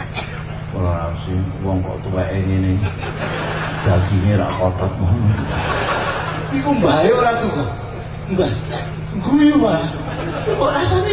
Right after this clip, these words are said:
ngono to, ya? Gimana, Yun, halal? Iya, gak apa-apa, gak apa-apa.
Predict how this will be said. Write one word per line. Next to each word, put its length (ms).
ngono 160
to, 160
ya? 200
Gimana, 640
Yun, 240
halal? 400
Iya, 320
gak 160
apa-apa, 320
gak 160
apa-apa. 180